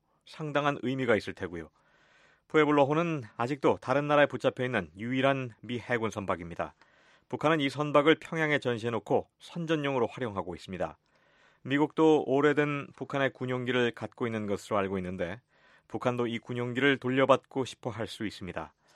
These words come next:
미북 양측이 서로에게 중요한 것을 교환하는 형태로 협력할 수 있다고 생각합니다.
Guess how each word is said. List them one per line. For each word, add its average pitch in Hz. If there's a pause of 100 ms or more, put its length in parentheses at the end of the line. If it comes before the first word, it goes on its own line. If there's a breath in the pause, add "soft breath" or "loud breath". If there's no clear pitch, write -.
(260 soft breath)
미북 120
양측이 120 (100)
서로에게 131
중요한 110
것을 95
교환하는 127
형태로 123
협력할 135
수 -
있다고 104
생각합니다. 85